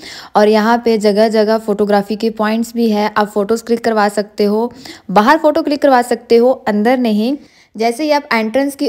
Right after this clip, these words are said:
ओर बढ़ते जाओगे, यहाँ पे आपको वॉशरूम फैसिलिटी भी अवेलेबल है, अंदर भी वॉशरूम फैसिलिटी अवेलेबल है। अभी हम अंदर चलते हैं और अंदर से आपको सारा व्यू दिखाते हैं।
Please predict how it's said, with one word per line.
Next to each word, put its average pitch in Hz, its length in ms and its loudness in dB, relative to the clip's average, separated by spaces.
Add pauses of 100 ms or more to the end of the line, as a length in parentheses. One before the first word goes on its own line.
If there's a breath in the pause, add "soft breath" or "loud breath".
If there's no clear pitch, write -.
ओर 262 100 6
बढ़ते 240 320 2
जाओगे, 226 340 2
यहाँ 220 220 0
पे 240 100 0
आपको 220 280 -2
वॉशरूम 208 380 0
फैसिलिटी 240 480 -2
भी 233 180 0
अवेलेबल 226 520 2
है, 233 160 -4 (120)
अंदर 240 240 2
भी 339 60 0
वॉशरूम 285 360 0
फैसिलिटी 277 360 0
अवेलेबल 254 420 2
है। 262 220 2 (340 loud breath)
अभी 202 200 0
हम 226 140 0
अंदर 214 320 -2
चलते 233 380 0
हैं 220 80 0
और 233 100 2
अंदर 220 300 0
से 254 140 0
आपको 214 460 -2
सारा 208 320 0
व्यू 208 220 -2
दिखाते 190 420 -4
हैं। 196 280 -4